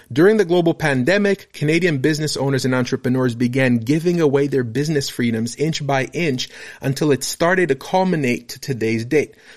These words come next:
September twenty-second, twenty twenty-one. Regardless of what date you're reading this book in the future, September twenty-second, twenty twenty-one was the first of many days, I suspect, where Canadian business owners and entrepreneurs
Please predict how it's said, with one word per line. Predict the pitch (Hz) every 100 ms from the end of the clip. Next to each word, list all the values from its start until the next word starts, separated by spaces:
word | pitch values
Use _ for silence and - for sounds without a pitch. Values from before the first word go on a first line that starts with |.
| -
September | 110 - 151 165
twenty-second, | 156 - 131 117 - 170 - 180 175 -
twenty | - 117
twenty-one. | 120 131 120 120 98 - - _ _ - - -
Regardless | 143 151 208 254 240
of | 196
what | 180 123
date | 151 -
you're | 147
reading | 131 139 143
this | 127 110
book | 113 131 127
in |
the | 117
future, | - 131 131 143
September | 135 113 - 156 185
twenty-second, | 185 - 175 - - - 131
twenty | - 139 143
twenty-one | - 151 139 113 120 135
was | 120 113
the | 117
first | - 165 160 139
of | 113
many | 127 175 208
days, | 160 156 143
I | 123
suspect, | - - - 147 139 - - - - - -
where | 143
Canadian | 139 147 139 165 208 190
business | 139 196 175 -
owners | 123 120 117
and | 127
entrepreneurs | 120 120 127 117 131 156 123